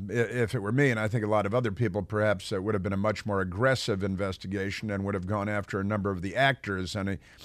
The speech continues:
he, uh, as, uh, Jim Jordan established with, uh, John Durham, if, uh, John Brennan, the C I A director, was involved in a,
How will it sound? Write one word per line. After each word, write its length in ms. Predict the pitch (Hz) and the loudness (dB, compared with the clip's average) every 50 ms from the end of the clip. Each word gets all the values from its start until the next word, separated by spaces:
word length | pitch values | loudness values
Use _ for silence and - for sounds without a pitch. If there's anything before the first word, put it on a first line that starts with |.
| - - - - | -20 -20 -8 0
he, 340 | - 117 117 117 117 110 110 | 2 4 4 4 4 4 4
uh, 220 | 104 104 101 101 | 4 4 4 4
as, 180 | 101 98 90 113 | 2 0 0 0
uh, 100 | 104 101 | 0 0
Jim 280 | 98 92 113 135 127 110 | 2 2 2 2 2 2
Jordan 320 | 95 117 127 131 123 113 | 4 4 6 6 4 4
established 720 | 113 98 - - 113 101 101 87 104 110 107 98 - - - | 0 -2 0 2 2 2 2 2 0 -2 -2 -2 -4 -6 -4
with, 400 | 101 104 107 104 98 - - - | 0 2 2 2 2 0 -2 -2
uh, 200 | 107 101 98 98 | 0 0 0 0
John 340 | 98 90 113 107 101 95 98 | 0 2 2 2 2 2 2
Durham, 300 | 98 123 127 117 104 - - - - _ _ _ _ _ _ _ | 2 4 4 4 2 0 -6 -12 -20 _ _ _ _ _ _ _
if, 560 | - 127 131 127 127 107 - - - - - - - | 4 4 6 6 6 4 0 -4 -12 -16 -16 -6 0
uh, 440 | - 113 113 110 110 107 107 107 104 | 4 6 6 6 6 6 6 4 4
John 340 | 101 87 131 131 123 113 104 | 2 4 6 6 6 6 4
Brennan, 380 | 92 120 151 156 147 127 113 | 4 4 4 6 6 4 2
the 80 | 107 104 | 2 0
C 180 | - - 131 | 0 2 4
I 200 | 117 104 104 117 | 4 6 6 6
A 80 | 135 135 | 6 4
director, 440 | 120 104 101 98 101 92 - 117 104 | 4 2 2 0 0 0 -2 0 0
was 240 | 104 101 101 95 98 | 2 2 0 0 -2
involved 640 | 107 101 98 87 107 113 107 107 107 107 104 98 | -2 -2 -2 2 2 4 6 6 4 4 2 0
in 220 | 113 107 110 107 104 | -2 -2 0 0 2
a, 260 | 101 101 98 98 92 | 2 2 2 0 -2